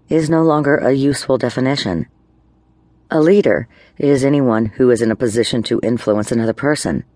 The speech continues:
This may be a C E O, the leader of a nation, the head of a government agency or department, the head of a professional services firm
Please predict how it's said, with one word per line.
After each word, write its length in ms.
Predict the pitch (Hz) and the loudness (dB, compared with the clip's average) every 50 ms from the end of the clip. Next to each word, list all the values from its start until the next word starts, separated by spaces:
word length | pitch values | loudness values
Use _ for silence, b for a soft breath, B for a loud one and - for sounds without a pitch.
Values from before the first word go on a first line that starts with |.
| _ _ _ _ _ _ _ _ _ _ _ - | _ _ _ _ _ _ _ _ _ _ _ -4
This 160 | 131 123 - | -4 -4 -2
may 200 | - 107 107 139 | 0 0 0 2
be 180 | 135 131 98 90 | 2 2 0 0
a 80 | 95 | -2
C 340 | - - - - - 107 104 | -2 -4 -4 -2 -2 0 0
E 80 | 90 85 | 0 0
O, 240 | 80 80 110 139 - - | 0 -2 -4 -6 -8 -4
the 140 | 120 113 107 | -2 0 0
leader 320 | 107 107 101 95 104 104 | 2 0 0 0 0 0
of 180 | - - - 92 | 0 0 -2 -2
a 60 | 101 | -2
nation, 440 | 95 92 85 80 - - 82 82 82 b b b b b b b b b b - | -2 -2 -4 -4 -6 -6 -6 -6 -6 b b b b b b b b b b -4
the 140 | 123 123 104 | -2 -2 0
head 240 | 101 113 107 - | 0 0 2 2
of 160 | 107 107 101 110 | 0 0 0 -2
a 100 | 107 101 | -2 -2
government 400 | - 113 101 104 101 101 - - | -2 -2 -2 -2 -4 -4 -4 -2
agency 480 | 107 110 - 110 98 - - 104 90 | -4 -2 -2 -4 -6 -6 -6 -4 -4
or 140 | 71 90 90 | -2 -4 -4
department, 560 | - - - 131 131 - - 82 95 - - _ _ _ _ _ _ _ _ _ _ _ - | -4 -4 -4 -4 -4 -2 -4 -4 -6 -6 -8 _ _ _ _ _ _ _ _ _ _ _ -4
the 120 | - 160 | -2 0
head 120 | 156 170 165 | 2 2 2
of 140 | 156 135 | 2 0
a 40 | 156 | -2
professional 540 | 147 - 165 - - 165 160 - 151 147 139 | -2 -2 -2 -2 -2 -2 -2 -2 -2 -4 -2
services 480 | - - 156 151 135 123 - - 101 - | -2 -2 -2 -2 -2 -4 -6 -8 -10 -8
firm 400 | - 98 90 80 62 55 - | -6 -4 -4 -2 -4 -4 -6